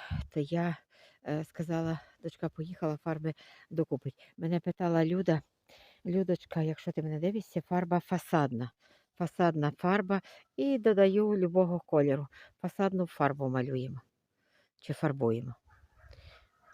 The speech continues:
Я прочитала твій коментар, що ти мене питала,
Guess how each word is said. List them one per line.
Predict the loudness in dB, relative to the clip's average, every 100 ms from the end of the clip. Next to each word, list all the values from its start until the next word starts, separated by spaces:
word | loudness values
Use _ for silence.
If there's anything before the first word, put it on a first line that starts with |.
| -20 _ -2
Я | 0
прочитала | 0 -6 -4 2 2 2
твій | -4 -8
коментар, | -6 -6 -4 -4
що | -6 -8
ти | -4
мене | -4 -4
питала, | -4 -6 -6 -6